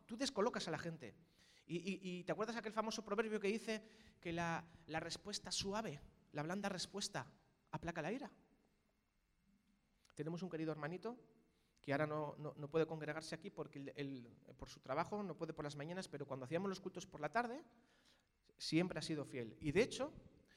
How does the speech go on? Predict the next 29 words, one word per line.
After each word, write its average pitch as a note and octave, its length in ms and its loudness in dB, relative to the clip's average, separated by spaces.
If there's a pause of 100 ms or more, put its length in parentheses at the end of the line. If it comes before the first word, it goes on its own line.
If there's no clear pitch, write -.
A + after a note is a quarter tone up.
(120)
estamos, F3 560 -4
eh, D3 340 0 (380)
mirando E3+ 560 6
cómo G3+ 220 -2
volver F#3 260 2
a F#3+ 60 4
reactivar E3+ 640 0
los E3 120 -2
grupos F#3 300 -4
pequeños, A3 500 -4 (460)
porque D3+ 240 -2
la C#3+ 80 4
iglesia E3+ 260 0
no G#3+ 80 -2
puede G#3 160 -2
ser F3 140 -6
solamente D#3+ 340 0
el D3 80 -4
culto D#3+ 220 -2
del D3 80 2
domingo D3+ 280 -2
y C#3+ 60 2
el C#3+ 80 2
que C#3+ 100 -4
no D3+ 120 0
puede D3 160 4
venir D3 160 4
el C#3 40 -2
domingo D3 460 2